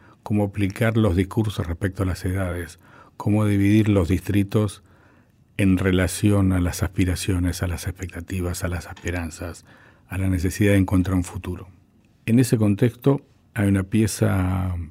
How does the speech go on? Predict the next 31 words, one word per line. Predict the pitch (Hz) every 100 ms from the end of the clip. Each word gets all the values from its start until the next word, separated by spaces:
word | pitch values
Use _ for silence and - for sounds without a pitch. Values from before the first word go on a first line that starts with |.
| -
publicitaria | 95 92 - 95 101 95 95 90 87 -
de | -
Mauricio | 98 98 98 98
Macri | 101 101 98
que | 87
es | -
clave, | - 95 90 98 117 _ _ _ _ -
que | 92
tiene | 98 107 101
que | 101
ver | 110 113
con | 110 101 90 90 - - _
su | - 107
posicionamiento | 98 104 107 95 101 104 131 139
ya | 110 - 123
como | 107 95
presidente, | 98 90 101 107 92 90 107 123 _ -
aunque | - 95
todavía | 92 92 101
no | 95
había | 92 92 90 87 - - _ - _
sido | - 101 98 95 92
las | 87 80 -
elecciones | 87 - 98 92
de |
segunda | - 92 98 98
vuelta, | 98 98 110 120 - _ _ _
y | -
un | 117
mensaje | 123 120 - 156 -
directo | 117 107 123 127 - 131 143